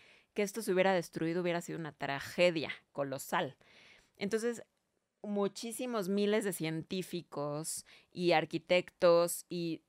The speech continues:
escultores y artistas y bla, bla, y expertos en el mundo egipcio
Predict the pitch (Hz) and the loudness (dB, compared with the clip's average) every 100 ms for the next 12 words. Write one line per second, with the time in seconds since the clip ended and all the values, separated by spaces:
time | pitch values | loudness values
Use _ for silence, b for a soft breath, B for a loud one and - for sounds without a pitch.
0 | _ 170 - 170 165 185 175 180 175 147 | _ -6 -2 -2 0 4 4 4 0 -6
1 | - 180 - 196 220 156 151 147 147 147 | -6 -10 0 0 0 -4 -4 -6 -6 -8
2 | 143 - - 185 180 190 185 180 156 156 | -8 -6 4 4 4 0 0 0 -2 -4
3 | 160 160 160 - 208 - 151 160 | -4 -4 -4 -6 -8 -6 -6 -6